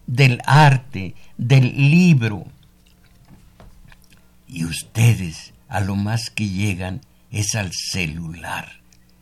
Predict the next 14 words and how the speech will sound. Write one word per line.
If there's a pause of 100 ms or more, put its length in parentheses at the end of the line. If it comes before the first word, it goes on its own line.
(220)
A
todas
horas
el
condenado
celular.
Ahí
está
su
jefe. (800)
Antes
era
la
tele,